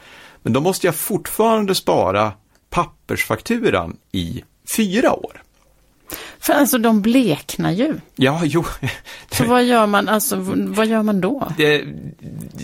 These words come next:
Speaker 1: det, ja, inte på sju år riktigt längre. Det var, det var, det var värre förr med de gamla skrivarna där de klibbade ihop och
Speaker 2: Ja,
Speaker 1: höll
Speaker 2: men jag
Speaker 1: på.
Speaker 2: tänker på de här små kassakvitton.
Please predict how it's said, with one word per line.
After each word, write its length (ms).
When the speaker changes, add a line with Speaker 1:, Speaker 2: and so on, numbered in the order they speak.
Speaker 1:
det, 180
ja, 340
inte 320
på 160
sju 280
år 300
riktigt 440
längre. 400
Det 120
var, 200
det 100
var, 160
det 120
var 140
värre 280
förr 220
med 200
de 120
gamla 420
skrivarna 680
där 100
de 140
klibbade 420
ihop 400
och 120
Speaker 2:
Ja, 40
Speaker 1:
höll 100
Speaker 2:
men 80
jag 60
Speaker 1:
på. 40
Speaker 2:
tänker 240
på 140
de 120
här 180
små 440
kassakvitton. 840